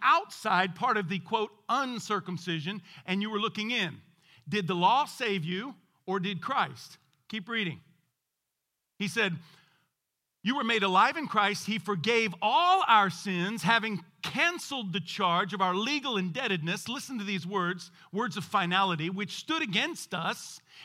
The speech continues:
and condemned us. He has taken it all away,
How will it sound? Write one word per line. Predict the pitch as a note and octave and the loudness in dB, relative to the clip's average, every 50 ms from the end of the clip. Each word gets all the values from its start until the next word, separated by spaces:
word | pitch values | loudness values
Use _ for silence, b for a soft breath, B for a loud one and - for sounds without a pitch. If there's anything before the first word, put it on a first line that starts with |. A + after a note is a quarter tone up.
| B | B
and | B A3 G#3 A#3 A#3+ F3+ - | B 0 0 0 0 -4 -4
condemned | - - C4 A#3+ A#3+ A3+ F3+ D3 A3 C4 D4 C4+ B3+ A3+ G3 - - | -4 -4 -2 -2 -2 -2 0 0 2 2 2 0 0 0 -2 -4 -2
us. | G#3+ F3+ D3+ B2+ A#2+ - - - B B B B | -2 -2 -2 -2 -4 -10 -16 -18 B B B B
He | B A#3 B3+ G3+ | B 0 2 2
has | A3+ A3+ - | 2 0 0
taken | - A3 A#3 - - G#3 F#3+ | 0 -2 0 0 0 0 0
it | F#3 F#3+ - - - | -2 -4 -6 -10 -2
all | - C#4 D4+ E4 E4+ E4 D#4+ D#4 C4 G#3+ F#3+ F3 E3+ | 2 4 6 6 8 10 10 10 8 8 4 -2 -2
away, | - F#3 F3 E3+ D#3+ C#3+ C#3+ D3+ D#3+ F#3 B3 G#3+ - | -2 -2 -2 0 0 0 0 0 0 0 -2 -6 -10